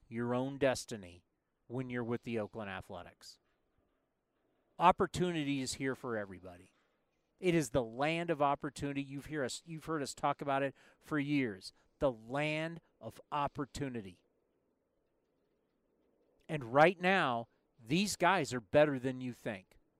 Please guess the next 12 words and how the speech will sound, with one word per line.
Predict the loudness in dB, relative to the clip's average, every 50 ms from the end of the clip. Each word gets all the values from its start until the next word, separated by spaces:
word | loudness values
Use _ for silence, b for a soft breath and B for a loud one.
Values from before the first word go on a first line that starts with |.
| _ _ _ _ _ _ _ _ _ -4
These | 0 2 4 4 4 2 2
guys | 4 4 6 6 4 4 0 -2 -8 -12 _ _ _ -4
are | -2 -2 -2
better | 2 _ 10 12 12 12 10 6 2 0 -2 b b b b -2
than | 0 2
what | 4 6 6
everybody's | 6 6 6 6 6 6 6 4 4 2 2
talking | 4 4 4 4 4
about | 4 4 4 2
nationally. | 2 -2 -2 -2 -4 -6 -10 -12 -14 -14 -16 -18 -20 _ _ _ _ _ _ _ _ _ _ _ _ _ _ _ _ _ _ 0
They | 6 8 8 10 10
are. | 8 6 2